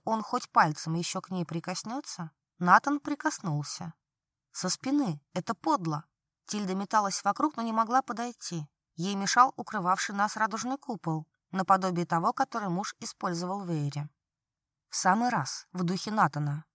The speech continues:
И не надо притворяться, будто ты любила брата». «Любила?»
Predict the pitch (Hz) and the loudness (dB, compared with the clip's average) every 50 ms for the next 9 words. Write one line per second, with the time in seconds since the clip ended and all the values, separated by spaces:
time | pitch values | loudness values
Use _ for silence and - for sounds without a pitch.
0 | _ _ - - 202 202 190 190 208 220 262 285 - 285 262 - - 214 190 202 | _ _ -8 -4 -2 0 2 4 4 4 4 2 0 0 -4 0 0 2 2 2
1 | 214 - - - 226 202 220 226 - - 190 - - 196 196 208 208 196 208 202 | 2 0 0 -4 -4 -4 -6 -8 -6 -8 -8 -6 -4 -4 -4 -4 -4 -4 -6 -6
2 | 220 226 190 180 160 143 143 - 151 151 160 _ _ _ _ _ _ _ _ _ | -4 -4 -2 -2 -2 -2 -4 -6 -10 -14 -14 _ _ _ _ _ _ _ _ _
3 | _ - 175 190 196 156 135 147 143 151 202 226 175 | _ -6 -4 -2 -2 0 0 0 2 2 0 -2 -2